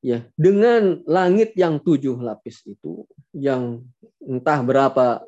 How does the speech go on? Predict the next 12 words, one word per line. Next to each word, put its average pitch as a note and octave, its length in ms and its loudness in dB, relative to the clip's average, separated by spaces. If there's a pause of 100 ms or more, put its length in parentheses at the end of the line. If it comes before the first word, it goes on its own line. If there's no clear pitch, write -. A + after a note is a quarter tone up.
(140)
luasnya C#3 840 -2
langit A#2 440 -6
ini, A#2+ 200 -10
itu A3 120 -6
baru C#3 140 0
satu D3 260 -4
langit D3 240 -4
saja D#3 240 -4
luasnya D3+ 360 -4
entah C#3+ 320 -10
ya D3+ 120 -8
berapa, B2 460 -8